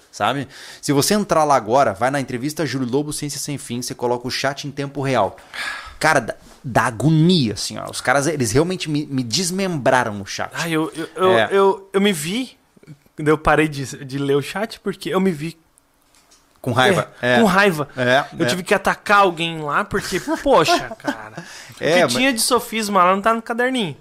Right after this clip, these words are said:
Speaker 1: É, mas, mas a grande sacada é a seguinte: é, cara, eu sempre, ge-, cara, ter opinião é garantia de incomodar alguém.
Speaker 2: Uhum.
Speaker 1: É garantia.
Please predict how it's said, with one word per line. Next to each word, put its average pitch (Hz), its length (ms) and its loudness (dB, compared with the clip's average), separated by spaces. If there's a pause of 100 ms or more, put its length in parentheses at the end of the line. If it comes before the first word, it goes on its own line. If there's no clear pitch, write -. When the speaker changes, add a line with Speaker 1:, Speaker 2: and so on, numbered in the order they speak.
Speaker 1:
É, 190 300 0
mas, 143 280 -2
mas 180 220 -2
a 185 60 -2
grande 214 240 -4
sacada 185 380 -4
é - 20 -4
a - 20 -4
seguinte: 160 560 -6
é, 104 300 -2 (840)
cara, 180 460 2
eu 135 140 -2
sempre, 185 340 -6 (580)
ge-, - 320 -6
cara, 160 200 2
ter 202 240 0
opinião 139 540 -2 (320)
é 123 80 -2
garantia 160 880 0
de 170 120 -6
incomodar 156 540 -4
alguém. 143 400 -2 (380)
Speaker 2:
Uhum. 123 320 -8
Speaker 1:
É 180 60 -6
garantia. 226 600 2